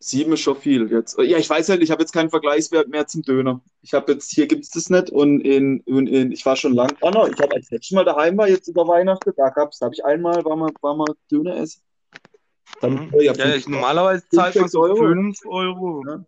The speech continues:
Speaker 2: Also fünf eigentlich.
Speaker 1: Für Jufka oder für Dürüm.
Speaker 2: Mhm.
Speaker 1: Das ist auch so ein Ding. Warum, warum heißt es in Baden-Württemberg Jufka und in Nürnberg heißt es
Speaker 2: Mhm.
Speaker 1: Dürüm?
Speaker 2: Es heißt
Speaker 1: Genau.
Speaker 2: überall Dürüm,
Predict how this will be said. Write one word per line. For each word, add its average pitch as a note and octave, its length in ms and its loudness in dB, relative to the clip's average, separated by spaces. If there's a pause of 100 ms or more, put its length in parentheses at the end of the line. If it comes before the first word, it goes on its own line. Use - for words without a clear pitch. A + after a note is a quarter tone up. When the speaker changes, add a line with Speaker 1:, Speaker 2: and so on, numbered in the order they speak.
Speaker 2:
Also - 160 -20
fünf F3 540 -6
eigentlich. C3 520 -6 (600)
Speaker 1:
Für D3 120 2
Jufka D#3 640 0 (220)
oder C#3 200 2
für E3 160 4
Dürüm. F3 480 4 (140)
Speaker 2:
Mhm. G3 80 -10 (100)
Speaker 1:
Das C#3+ 160 -2
ist G#3+ 100 -2
auch F#3 160 4
so A#3+ 140 0
ein A#3+ 80 -6
Ding. D3+ 240 2
Warum, A#3 580 2
warum F#3 500 2
heißt D#3 300 -2
es D3+ 140 -4
in C3+ 120 -6
Baden-Württemberg E3 960 0
Jufka D3 680 0 (720)
und C#3+ 260 2
in C#3 480 2 (520)
Nürnberg C#3+ 680 2
heißt C3 240 0
es - 60 -14
Speaker 2:
Mhm. F3 80 -4
Speaker 1:
Dürüm? C#3 420 2 (920)
Speaker 2:
Es - 100 -12
heißt C#3 240 -2
Speaker 1:
Genau. D3 160 0
Speaker 2:
überall D#3 320 0
Dürüm, C#3+ 500 -2